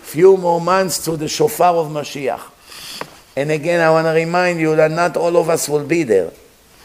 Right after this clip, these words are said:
In order for us to s-, to get saved when you hear the shofar, you need to be fully Shomer Shabbat,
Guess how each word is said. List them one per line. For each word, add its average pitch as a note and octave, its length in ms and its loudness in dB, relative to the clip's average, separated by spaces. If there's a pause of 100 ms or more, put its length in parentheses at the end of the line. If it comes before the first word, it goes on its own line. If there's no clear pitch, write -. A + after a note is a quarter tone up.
(420)
In C3+ 180 -4
order E3 460 2
for D3+ 240 0
us F3 240 0
to D3 60 -4
s-, - 260 -6
to C#3 160 -10
get D#3 260 -4
saved E3 320 -2
when C#3+ 140 -6
you D3 100 -6
hear E3 140 -2
the C#3+ 120 -6
shofar, D3+ 640 -2
you E3+ 200 4
need E3+ 480 0 (1400)
to C3 140 -2
be D3 240 -4
fully F#3 500 0
Shomer D3 380 0
Shabbat, A#2 540 0